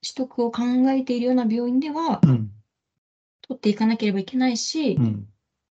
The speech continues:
Speaker 1: あの、逆に取りやすいような状況っていうのも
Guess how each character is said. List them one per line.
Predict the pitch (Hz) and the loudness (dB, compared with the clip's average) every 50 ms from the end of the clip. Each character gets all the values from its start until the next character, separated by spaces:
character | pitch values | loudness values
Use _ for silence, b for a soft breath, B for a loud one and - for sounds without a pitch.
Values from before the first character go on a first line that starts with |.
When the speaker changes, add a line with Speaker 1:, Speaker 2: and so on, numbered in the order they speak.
| _ - | _ -8
Speaker 1:
あ | - 214 208 | -2 0 2
の、 | 202 202 202 202 202 196 196 196 185 - _ _ _ _ _ _ | 2 4 4 4 2 2 0 -2 -6 -8 _ _ _ _ _ _
逆 | - 240 233 - 269 | -6 -6 -2 2 2
に | 262 262 | 2 2
取 | - - 269 311 | 2 0 0 0
り | 339 | 0
や | 349 330 | -2 -4
す | - - 349 | -4 -2 -2
い | 311 | 0
よ | 277 220 | 2 2
う | 196 | 2
な | 180 170 | 2 2
状 | 165 170 175 170 | 2 2 0 0
況 | 165 - 180 175 | -2 -4 -6 -8
っ | 170 | -6
て | - 180 | -6 -4
い | |
う | 180 | -4
の | 175 | -2
も | 175 180 180 170 165 - - | -2 0 0 0 -2 -2 -6